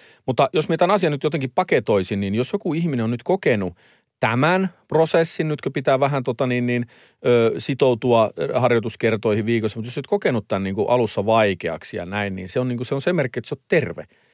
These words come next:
Et sun kuuluukin kokea niinku ne muuttuvat asiat semmosena. Ja nyt kun lähenee vaikka se vuodenvaihe, joku lähtee siellä sitten seuraavaa projektia kohti,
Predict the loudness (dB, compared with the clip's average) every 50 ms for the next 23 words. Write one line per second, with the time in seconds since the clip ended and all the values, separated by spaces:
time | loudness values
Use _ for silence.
0 | _ _ _ -10 -10 -6 -4 -4 -4 -2 0 2 2 4 4 2 0 -2 -4 -2
1 | -2 -2 0 2 0 0 0 -2 -4 -8 -8 -8 -8 -4 -4 -2 -4 -2 -4 -4
2 | -6 -2 -2 -2 -2 -2 -4 -8 -6 -4 -2 -2 -2 -2 -4 -6 -6 -8 -8 -6
3 | -6 -4 -2 -2 -2 -2 -2 -2 0 0 0 0 0 0 0 0 -2 -4 -4 -6
4 | -6 -2 0 2 2 2 2 2 4 4 4 4 2 0 -2 -2 0 0 0 0
5 | 0 -2 -2 -2 -2 0 0 0 0 -2 -6 -4 -2 0 2 4 4 4 4 2
6 | 2 0 0 0 0 0 -2 -2 -2 -2 0 2 2 2 2 2 0 -2 -4 -4